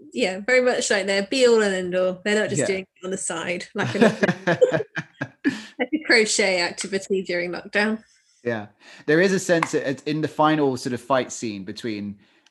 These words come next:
Speaker 2: Daredevil, Elektra, and all the ninjas, when there's a whole army of them on the rooftop, you do get a real sense of how the hell are they gonna get out of this? Because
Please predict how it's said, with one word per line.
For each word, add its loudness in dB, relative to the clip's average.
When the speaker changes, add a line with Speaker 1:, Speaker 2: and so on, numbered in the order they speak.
Speaker 2:
Daredevil, -4
Elektra, -6
and -8
all -8
the -10
ninjas, -8
when -4
there's -6
a -6
whole -2
army -4
of -8
them -10
on -10
the -12
rooftop, -12
you -6
do 0
get -2
a -2
real -4
sense -8
of -10
how -10
the -6
hell -6
are -8
they -6
gonna -8
get -6
out -6
of -20
this? -10
Because -8